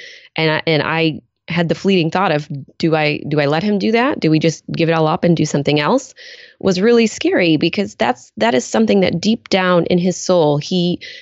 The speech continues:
needs to do and he wants to do. And as his spouse, as his, his partner in this life,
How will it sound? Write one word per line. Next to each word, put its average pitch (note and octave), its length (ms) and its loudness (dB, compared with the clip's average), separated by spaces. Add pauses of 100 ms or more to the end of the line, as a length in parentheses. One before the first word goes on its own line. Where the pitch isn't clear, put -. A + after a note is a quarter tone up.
needs F#3+ 400 2
to F3 100 -2
do D3+ 220 2
and C3+ 100 2
he E3 200 0
wants D#3 480 0
to - 120 -2
do. D#3 480 4 (400)
And D#3 380 0
as E3 480 -4
his E3 320 -2
spouse, F3+ 460 -4
as D3 180 -2
his, D3 400 -2
his C#3+ 240 -2
partner G3+ 420 -2
in D3+ 140 2
this D3 220 -2
life, F#3+ 480 0